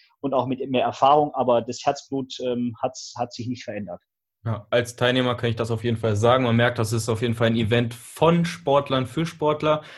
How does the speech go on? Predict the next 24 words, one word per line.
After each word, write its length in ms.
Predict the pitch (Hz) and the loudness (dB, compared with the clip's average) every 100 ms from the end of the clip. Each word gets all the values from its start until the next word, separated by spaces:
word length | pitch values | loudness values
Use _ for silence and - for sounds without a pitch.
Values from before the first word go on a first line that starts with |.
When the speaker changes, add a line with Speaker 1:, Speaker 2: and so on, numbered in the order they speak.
| - - | -20 2
Speaker 2:
Auch 220 | 131 113 | 4 4
alleine 340 | 120 127 135 | 6 6 6
das 200 | 131 117 | 4 2
Teilnehmerfeld, 800 | - 147 147 143 131 - 127 127 | 4 4 6 4 2 2 2 2
ja, 160 | 123 123 | 2 0
das, 240 | 120 117 | 0 -4
die 100 | 120 | -2
ganze 400 | 117 135 135 139 | 2 2 2 0
O-C-R-Community 1040 | 131 127 143 127 131 131 131 131 123 135 131 | 0 0 0 0 -2 -2 0 0 -2 -4 -4
kommt 240 | 127 131 | -2 0
da 60 | 131 | 0
nochmal 340 | 127 117 131 | 0 2 0
zusammen. 600 | 127 117 127 143 143 - _ _ _ - | 0 0 2 0 -2 -10 _ _ _ 0
Ähm, 560 | 120 120 120 120 123 | 4 6 6 6 2
man 200 | 123 120 | 2 2
hat 140 | 143 143 | 0 -2
sich 160 | 135 | -6
wirklich 240 | 135 131 - | -6 -6 -10
gefühlt 320 | 113 156 151 | -4 -4 0
wie 80 | 131 | 0
auf 100 | 131 | 2
so 100 | 135 | 2
einer 200 | 123 113 | 2 2
Weihnachtsfeier. 720 | 127 160 - - 147 156 | 2 0 -4 0 2 2